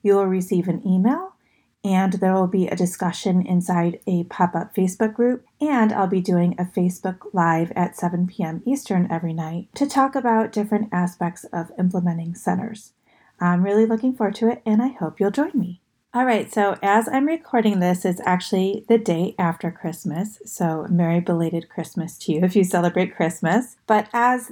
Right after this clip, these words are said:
the podcast episode hits the airwaves, it will be the new year, so yay for twenty twenty. And I know a lot of us, as a new year arrives, we're thinking a lot about our goals for the following year and our resolutions.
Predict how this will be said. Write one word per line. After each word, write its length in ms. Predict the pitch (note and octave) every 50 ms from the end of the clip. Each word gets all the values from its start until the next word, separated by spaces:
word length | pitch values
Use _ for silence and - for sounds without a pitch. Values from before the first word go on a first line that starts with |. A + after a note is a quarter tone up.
| -
the 300 | - A3 G3+ G3 F#3+ F#3+ -
podcast 540 | G#3+ G#3+ G#3+ G#3+ - - G3+ G3 F#3+ - -
episode 460 | - G3 F#3 F#3+ F3+ - F3+ E3 E3 E3 - -
hits 180 | - - F3+ -
the 120 | - -
airwaves, 760 | - - F3+ F3 E3 D#3 E3 D#3+ D#3+ E3+ F3 E3+ F3+ - - - -
it 240 | F#3+ F3+ F#3+ - A3
will 160 | A3+ A#3 A#3+
be 260 | A#3 G3 E3 D#3+ E3+
the 140 | F3+ F#3 A3+
new 260 | A#3+ E4 G4 G#4+ F4
year, 300 | B3+ G3 F3+ E3+ E3 E3
so 200 | E3+ - G#3+ A3
yay 380 | A3+ G#3+ F#3 E3 E3+ F3 F#3 G3+
for 160 | G#3 A#3 A#3
twenty 320 | A3+ - A3 G3 F#3 G3+
twenty. 460 | G#3 - - C4+ C4 A3 F3+ E3 F3+ -
And 160 | - A3+ A#3+
I 80 | B3 B3
know 200 | B3+ C#4 C#4+ C#4+
a 120 | C#4+ C#4
lot 240 | C4 B3 A3 A3+ A3+
of 160 | A#3+ A3+ G#3+
us, 320 | G3 G3 G3 G3+ G#3 - - -
as 360 | - F#3+ F3+ F3+ F#3 F#3+ F#3 -
a 140 | - F#3 F#3+
new 240 | F#3 F#3 F#3 F3+ F3+
year 600 | F3+ E3+ E3+ E3+ F3 E3+ E3 E3+ E3 F3 F#3 F3+ - _ _ _ - -
arrives, 540 | - C#4 D#4+ D#4+ D4+ D4 D4 D4 C#4 C#4 -
we're 160 | A#3+ A#3 A#3
thinking 440 | A3+ A3+ G#3+ G3 F3+ G3 F#3 F3+ F3+ -
a 100 | F#3 F#3
lot 280 | F3 F3 E3+ E3+ F3+ F3+ -
about 320 | F3+ F3 E3+ D#3+ E3 - - -
our 240 | F3+ F3 F3 F3 -
goals 560 | - G3 F3 E3 E3 D#3+ D#3+ D#3+ E3 E3+ - - _ -
for 460 | - G3 E3+ D#3+ D#3+ D#3 D#3 D#3+ F3 -
the 100 | - F#3+ F#3
following 340 | - F#3 F3 E3+ F3 F3 E3
year 180 | D#3+ D#3 D#3+
and 160 | - - F3
our 120 | E3+ E3+ D#3+
resolutions. 880 | E3 E3 E3 - E3 E3 E3 D#3+ - - - F#3 F#3 G#3 F#3 - -